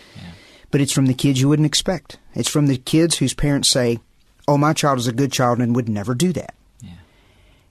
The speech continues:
Speaker 2: They will do that because we're all born with the nature of Adam in us,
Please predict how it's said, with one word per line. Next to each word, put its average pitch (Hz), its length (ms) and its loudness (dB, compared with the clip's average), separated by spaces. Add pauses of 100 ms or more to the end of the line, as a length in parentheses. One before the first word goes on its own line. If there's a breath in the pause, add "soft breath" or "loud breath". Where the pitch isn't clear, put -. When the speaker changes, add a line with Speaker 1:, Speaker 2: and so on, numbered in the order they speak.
Speaker 2:
They 147 160 4
will 175 240 6
do 135 160 0
that 98 160 -4
because 127 280 0
we're 139 160 4
all 160 240 6
born 139 520 2 (200)
with 131 200 0
the 127 80 0
nature 127 280 2
of 117 60 0
Adam 131 260 2
in 113 100 2
us, - 400 -6